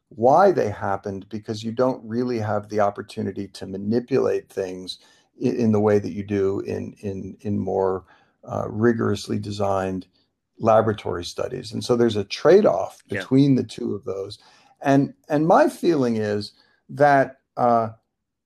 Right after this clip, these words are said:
Speaker 1: just like you wanna have variability in personality characteristics,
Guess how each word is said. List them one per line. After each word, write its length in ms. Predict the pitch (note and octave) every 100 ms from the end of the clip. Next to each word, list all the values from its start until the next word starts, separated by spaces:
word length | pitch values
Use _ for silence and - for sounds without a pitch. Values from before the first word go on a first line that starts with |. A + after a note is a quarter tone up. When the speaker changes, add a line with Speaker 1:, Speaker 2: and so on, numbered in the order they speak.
| _
Speaker 1:
just 260 | - G#3 G3+
like 240 | F3+ C#3+
you 80 | D#3
wanna 220 | C#3 C3+
have 240 | B2 B2 A2
variability 840 | A#2+ A#2+ A2+ G#2 A2+ A2+ G#2 G2+
in 120 | G2+
personality 680 | G2+ A#2 G#2+ G2+ G2 C#3 A2+
characteristics, 880 | G2 G2+ F#2+ F#2+ G2 F#2+ - G#2